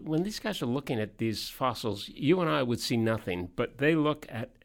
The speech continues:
incredible details, at minute features, and they see all kinds of things. So he went back and he looked at it and he looked at it,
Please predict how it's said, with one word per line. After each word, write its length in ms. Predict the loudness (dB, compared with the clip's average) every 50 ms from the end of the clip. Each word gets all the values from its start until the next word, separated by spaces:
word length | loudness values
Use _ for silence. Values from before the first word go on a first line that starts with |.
| -10 -8 -4 0
incredible 560 | 0 0 0 2 0 0 0 0 0 0 0
details, 640 | 0 0 -2 -2 -2 -2 -4 -2 0 0 -2 -2 -2
at 200 | -6 -6 -4 -2
minute 400 | -2 0 2 2 4 4 2 2
features, 480 | 0 -2 -4 -2 -2 -2 -4 -2 -2 -2
and 140 | -2 -2
they 140 | 0 -2 -4
see 160 | -4 -4 -4
all 100 | -4 -4
kinds 300 | -6 -4 -4 -4 -2 -2
of 80 | -4 -6
things. 320 | -6 -6 -6 -6 -8 -12 -16 -20 -20 -18 -18 -18 -18 -18 -18 -6
So 400 | 4 8 10 10 10 8 6 -2 -20 -20 -20 -20 -20 -20 -20 -20 -20 -20 -20 -20 -20 -8 -8 -4
he 180 | 0 6 6 10
went 200 | 10 10 8 8
back 240 | 2 0 -2 -2 0
and 100 | 0 2
he 40 | 4
looked 300 | 4 2 2 0 0 -2
at 160 | 0 0 0
it 140 | -2 -4 -2
and 140 | -4 -2
he 40 | 0
looked 200 | 0 0 0 0
at 160 | -2 0 0
it, 160 | -2 -2 -6